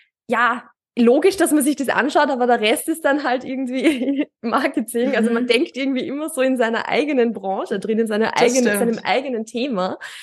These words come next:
Speaker 1: Aber stimmt, das ist ja eigentlich, das kommt, also wirklich totales Buchhaltungsthema. Was
Speaker 2: <laughs>
Speaker 1: mich da jetzt irgendwie interessieren würde dazu, und ich finde es total spannend, dass ich wirklich sage, es würde mich interessieren, weil ich glaub,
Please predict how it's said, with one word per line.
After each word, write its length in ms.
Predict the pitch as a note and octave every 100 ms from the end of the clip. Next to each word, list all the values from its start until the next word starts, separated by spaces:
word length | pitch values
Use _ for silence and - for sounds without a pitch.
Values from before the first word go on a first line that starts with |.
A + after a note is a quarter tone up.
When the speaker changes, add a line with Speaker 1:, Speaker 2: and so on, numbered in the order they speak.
| - -
Speaker 1:
Aber 140 | A#3+
stimmt, 360 | - C#4+ F4+ D#4
das 120 | C4
ist 80 | B3+
ja 100 | B2+
eigentlich, 260 | A#3 D#4+
das 140 | - -
kommt, 320 | C4+ D#4+ -
also 220 | A3+ G#3
wirklich 280 | C4+ D4 - _ -
totales 480 | A#3+ B3+ C4 D#4+ -
Buchhaltungsthema. 1040 | C#4+ G4+ A#3+ F#3+ G3 G3 - F#3+ F3+ G3 - - - -
Was 180 | B3 A#3+
Speaker 2:
<laughs> 60 | B3+
Speaker 1:
mich 200 | E4+ -
da 160 | D4+
jetzt 240 | D#4 D#4+ - -
irgendwie 280 | D#4 E4 C#4
interessieren 580 | D#4 C#4 - D4 D#4 A#3
würde 220 | A#3 A3
dazu, 600 | G#3+ G#3+ - C4 F#4 _ _ _ _ _ _ _
und 120 | C4 A#3
ich 80 |
finde 180 | C#4 B3
es 60 | B3
total 320 | G#3 A3 G#3
spannend, 340 | - G3+ B3+
dass 120 | A#3 G#3
ich 100 | G3
wirklich 240 | B3 C#4+
sage, 200 | G3+ G#3+
es 80 | A3
würde 140 | A3+
mich 140 | A3 A#3
interessieren, 500 | A#3 G#3+ A#3 B3 A#3
weil 100 | G3+
ich 120 | -
glaub, 260 | F#3+ G#3